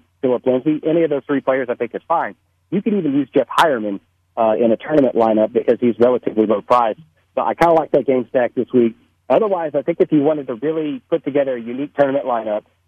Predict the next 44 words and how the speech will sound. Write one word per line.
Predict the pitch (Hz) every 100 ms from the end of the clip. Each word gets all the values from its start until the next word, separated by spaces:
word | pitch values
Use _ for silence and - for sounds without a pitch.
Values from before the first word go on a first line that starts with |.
| -
you | 110 147
might | 135 143 -
put | 143
in | 139 127 104
both | 120 139 - 139
tight | 147
ends | 123 117 113 -
from | 98
Indianapolis | 113 131 123 113 - 117 -
in | 110
a |
lineup, | 98 104 104 104 - -
you |
know, | 107 98
run | 113
one | 113 117
at | -
tight | 117 117
end, | 113
one | 101 110
at | 120 -
flex. | 110 107 - _ _ _ 127
It | 110
would | 107
give | 135
you | 135
some | 127 104 -
real, | 117 131 143 131 117 -
uh, | 131 110 107
real | 139 139
nice | 131 123 -
price | 127 131 _
flexibility | 143 - 131 135 135 135
at | 113
other | 113 120
spots, | - 123 127 -
particularly | - 123 123 107 104
running | 120 117
back | 117 120 - _ _ _ _
and | 113 104
high-priced | 117 120 123 113 123
wide | 117
receiver. | 104 - 131 139 127 _ _ _ -
And, | 113 110